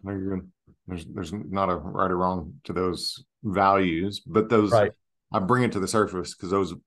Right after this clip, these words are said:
Speaker 1: those values shape how you interpret, like, right, the framework of, of what you're going after, uh,
Speaker 2: Right.
Speaker 1: anchors you.
Speaker 2: Yeah.
Speaker 1: Um,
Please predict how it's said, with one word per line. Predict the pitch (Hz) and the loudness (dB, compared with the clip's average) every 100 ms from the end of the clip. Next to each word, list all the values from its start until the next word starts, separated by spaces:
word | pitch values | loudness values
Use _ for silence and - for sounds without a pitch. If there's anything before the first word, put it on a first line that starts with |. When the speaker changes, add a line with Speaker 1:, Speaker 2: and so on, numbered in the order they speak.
| _ | _
Speaker 1:
those | 95 98 80 | -4 -2 -2
values | 92 92 95 95 90 87 82 | 0 4 4 4 2 0 -4
shape | - - - - 110 98 92 90 - _ _ _ _ _ _ _ _ _ | -10 -10 -10 -2 2 2 2 -2 -10 _ _ _ _ _ _ _ _ _
how | - 92 | -2 -2
you | 87 87 | 0 -4
interpret, | 90 80 - 98 92 92 90 - _ _ _ _ _ _ _ _ _ | -6 -8 2 2 4 2 2 -2 _ _ _ _ _ _ _ _ _
like, | - 92 - | -10 -10 -10
right, | 76 92 87 | -4 -4 -4
the | 85 | -6
framework | - 98 87 85 - | -2 0 0 -2 -2
of, | 80 - - | -8 -10 -14
of | 76 | -6
what | 85 82 | -4 -4
you're | 85 | -6
going | 73 85 80 | -6 -4 -2
after, | 76 78 80 - - 87 82 _ - - | -4 -4 -6 -8 -10 -10 -12 _ -20 -8
uh, | |
Speaker 2:
Right. | 92 104 92 85 _ _ _ _ | 2 2 2 -4 _ _ _ _
Speaker 1:
anchors | - 90 82 82 76 | -6 -6 -6 -8 -6
you. | 80 82 80 76 _ _ _ _ _ _ _ - | -6 -6 -6 -10 _ _ _ _ _ _ _ 0
Speaker 2:
Yeah. | 104 104 | 4 4
Speaker 1:
Um, | 78 | 2